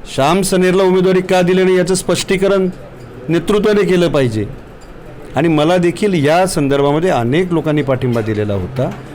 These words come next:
या सर्वांशी आता येत्या दोन दिवसात, तीन दिवसामध्ये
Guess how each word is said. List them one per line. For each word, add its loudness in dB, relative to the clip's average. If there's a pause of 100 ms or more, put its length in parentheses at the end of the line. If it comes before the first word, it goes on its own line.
(280)
या 2
सर्वांशी 0
आता 0
येत्या 0
दोन 0
दिवसात, -2 (120)
तीन 0
दिवसामध्ये -2